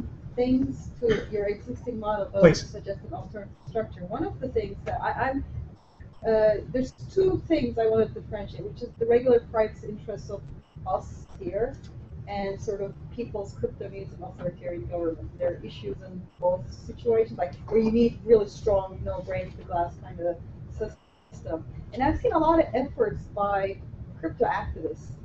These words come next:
Speaker 1: if you would, trying to help the people who you would think would be as motivated as,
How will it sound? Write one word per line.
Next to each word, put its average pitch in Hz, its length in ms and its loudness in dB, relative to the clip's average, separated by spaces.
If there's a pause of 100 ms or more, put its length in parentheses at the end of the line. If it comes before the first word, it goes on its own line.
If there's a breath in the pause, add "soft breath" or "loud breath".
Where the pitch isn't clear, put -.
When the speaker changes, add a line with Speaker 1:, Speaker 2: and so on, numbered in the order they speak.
(180)
Speaker 1:
if 175 120 -10 (100)
you - 220 -6
would, 156 240 2 (440)
trying 247 380 6 (100)
to 208 400 6
help 247 280 6
the 220 120 4
people 185 640 0 (520)
who 330 140 10
you 302 140 10
would 294 280 2
think 403 240 6
would 254 140 2
be 247 140 0
as 247 200 8
motivated 247 640 6
as, 214 320 8